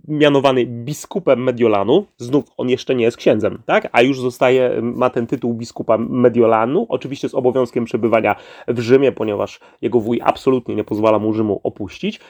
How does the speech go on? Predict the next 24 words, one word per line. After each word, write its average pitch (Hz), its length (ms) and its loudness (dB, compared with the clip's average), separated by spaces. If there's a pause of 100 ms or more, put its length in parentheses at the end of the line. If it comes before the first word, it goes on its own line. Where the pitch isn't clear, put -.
Później 180 220 6
otrzymuje 139 320 0
jeszcze 120 220 -2
godność 120 360 -2
kardynała 123 640 2
protektora 123 500 -2
Portugalii, 123 800 0
Niderlandów, 127 800 2 (240)
katolików 160 500 -2
szwajcarskich, 113 840 0 (180)
archipresbitera 151 840 0
Bazyliki 147 540 -2 (220)
Matki 147 300 0
Boskiej 139 300 2
Większej 147 380 2
w 123 80 -6
Rzymie, 123 600 4 (220)
protektora 156 460 0
franciszkanów, 139 920 0
karmelitanów, 147 760 0
szpitalników. 151 840 0
Wszystkie - 540 0
te 120 120 -6
godności 131 640 0